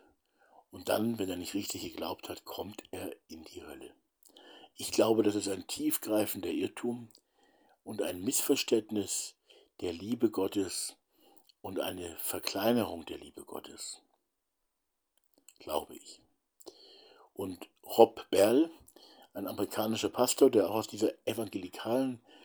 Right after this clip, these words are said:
Szene eigentlich kommt, Rob Bell, ähm, hat das eben auch so gesagt.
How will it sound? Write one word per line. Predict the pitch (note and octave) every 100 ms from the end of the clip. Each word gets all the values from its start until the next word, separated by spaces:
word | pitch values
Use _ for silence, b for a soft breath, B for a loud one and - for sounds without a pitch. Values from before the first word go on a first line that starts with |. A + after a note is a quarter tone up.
| B
Szene | - - C3+ B2
eigentlich | F#2 D#2+ - -
kommt, | - A2+ C#3 -
Rob | - -
Bell, | F2 F#2+ C3+ - - B B B B B -
ähm, | G#2 G2+ F2+
hat | - G2
das | A2
eben | G#2 G#2+
auch | G2+ G2
so | - G2+
gesagt. | G2 - - - -